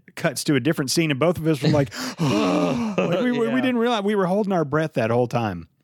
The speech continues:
Speaker 2: Yeah.
Speaker 1: So he does finally track him down. Uh, the guy has kidnapped a schoolgirl and is about to rape her. And dude shows up, calls his name where, where he
Speaker 2: Mm-hmm.
Speaker 1: can't see him. And, and he gets up and
Speaker 2: And the guy has a killer.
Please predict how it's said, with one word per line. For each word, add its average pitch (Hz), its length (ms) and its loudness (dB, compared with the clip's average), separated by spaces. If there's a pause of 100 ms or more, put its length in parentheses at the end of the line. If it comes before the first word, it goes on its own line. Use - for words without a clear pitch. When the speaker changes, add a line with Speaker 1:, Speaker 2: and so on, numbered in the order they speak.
(160)
Speaker 2:
Yeah. 98 260 -2 (500)
Speaker 1:
So - 160 0
he 160 60 2
does 196 220 0
finally 185 560 2 (340)
track 156 280 2
him 151 120 4
down. 101 380 0 (560)
Uh, 127 240 2
the 120 140 0
guy 135 260 2
has 135 220 2
kidnapped 135 480 0
a 127 40 -2
schoolgirl 107 800 0 (500)
and 120 340 0
is 113 120 2
about 120 240 -2
to 135 100 0
rape 120 300 2
her. 98 220 2 (460)
And 117 300 -2
dude 135 200 0
shows 131 300 2
up, 123 180 0
calls 127 260 0
his 139 120 -2
name 110 340 0 (480)
where, 117 220 0
where 123 160 0
he 117 60 2
Speaker 2:
Mm-hmm. 110 120 -6
Speaker 1:
can't 123 140 -2
see 127 200 2
him. 110 220 0 (340)
And, 123 300 0
and 123 240 0
he 120 60 0
gets 139 260 -2
up 143 380 0 (100)
and 120 220 0
Speaker 2:
And 117 80 2
the 135 60 2
guy 143 180 2
has 143 240 0
a 117 200 -2 (120)
killer. 143 420 0